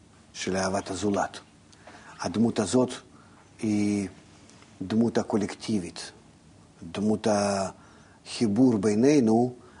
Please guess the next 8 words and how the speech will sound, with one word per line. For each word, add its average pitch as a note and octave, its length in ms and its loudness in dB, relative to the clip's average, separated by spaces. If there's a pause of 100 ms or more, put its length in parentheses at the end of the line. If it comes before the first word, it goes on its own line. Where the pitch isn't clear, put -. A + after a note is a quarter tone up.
(100)
ההדדית, G#2+ 880 0 (600)
שנעלם A2 880 4
שם G2+ 360 2 (920)
מצד F#2 680 -2
אחד G2+ 300 0 (480)
כל G#2+ 200 2
אחד G#2+ 300 0
ואחד G2+ 400 2